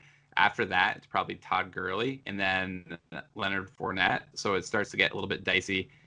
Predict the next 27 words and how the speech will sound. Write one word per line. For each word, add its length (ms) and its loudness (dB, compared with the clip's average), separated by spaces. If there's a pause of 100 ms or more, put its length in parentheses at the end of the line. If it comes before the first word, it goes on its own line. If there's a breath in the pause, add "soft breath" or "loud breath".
if 200 -2
Conner 280 4
was 140 -2
to 60 -6
get 160 0
picked. 400 0 (100)
Um, 300 2 (400 soft breath)
there 240 6
is 640 2 (600)
some 320 -2
depth 340 4
of 100 -4
the 60 -6
wi-, 220 0 (240)
wide 160 2
receiver 440 -2
position. 800 0 (260 soft breath)
Julio, 340 4
DeAndre 300 2
Hopkins, 540 2
Chris 200 0
Godwin 480 0
are 120 4
all 220 2
there. 420 6 (300 soft breath)
Both 220 6
Kelce 440 2